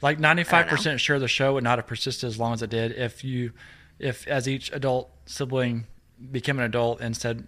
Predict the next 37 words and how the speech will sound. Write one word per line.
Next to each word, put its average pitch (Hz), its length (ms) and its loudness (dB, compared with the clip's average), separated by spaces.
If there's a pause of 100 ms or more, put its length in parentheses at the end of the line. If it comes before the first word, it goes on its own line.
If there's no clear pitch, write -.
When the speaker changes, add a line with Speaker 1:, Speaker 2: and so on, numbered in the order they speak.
(140)
Speaker 1:
"I 120 160 0
would 120 160 -2
rather 117 240 0
not 117 200 -2
do 127 180 -4
filming," 117 500 -4 (460)
and 113 440 -2
if 135 120 -6
none 190 140 6
of 196 40 4
the 180 80 2
adults 147 480 0
wanted 143 260 -2
to 127 80 -4
do 127 160 -2
filming, 135 460 -4 (560)
it 127 140 -8
would 131 120 -4
just, 117 180 -8 (580)
it - 60 -6
Speaker 2:
But - 100 4
we - 60 6
Speaker 1:
wouldn't, 247 80 10
Speaker 2:
also - 160 2
Speaker 1:
it - 40 4
wouldn't 165 140 6
Speaker 2:
did 143 60 0
Speaker 1:
have - 40 -18
persisted 113 400 -2
that 98 140 -4
Speaker 2:
we 254 100 6
Speaker 1:
long. 254 80 8
Speaker 2:
also 269 220 2
didn't 240 200 0
have 208 240 4
the 208 80 0
freedom 180 840 2